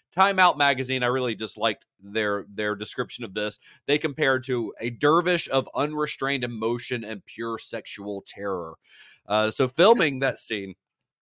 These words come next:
uh, it, it is a hell of a scene. One of, one of my, honestly, one of my favorite scenes in, in, as far as acting goes in a movie,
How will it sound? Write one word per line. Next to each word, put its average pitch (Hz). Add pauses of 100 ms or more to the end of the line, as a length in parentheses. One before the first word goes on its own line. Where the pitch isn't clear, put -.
(500)
uh, 107
it, 107
it 139
is 156
a 147
hell 185
of 127
a 123
scene. 101
One 143
of, 151
one 165
of 147
my, 135 (680)
honestly, 190
one 170
of 160
my 139
favorite 127
scenes 113
in, 110
in, 110 (120)
as 113
far 113
as 101
acting 107
goes 95
in 113
a 107
movie, 92